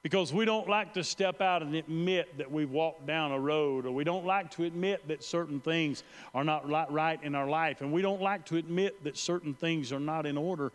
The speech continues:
and we don't like to admit before other people that something may not be quite right.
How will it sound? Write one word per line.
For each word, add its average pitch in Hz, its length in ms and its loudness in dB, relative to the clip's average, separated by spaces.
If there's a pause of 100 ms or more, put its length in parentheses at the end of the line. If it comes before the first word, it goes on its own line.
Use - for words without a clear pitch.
(280)
and 131 120 -4
we 180 100 2
don't 214 220 0
like 190 260 -2
to 165 140 -2
admit 170 680 0 (300)
before 165 360 -4
other 165 300 0
people 160 600 -2
that 143 180 -4
something 160 520 -6
may 160 140 -4
not 160 300 -8
be 160 100 -6
quite 170 320 -8 (160)
right. 233 120 -18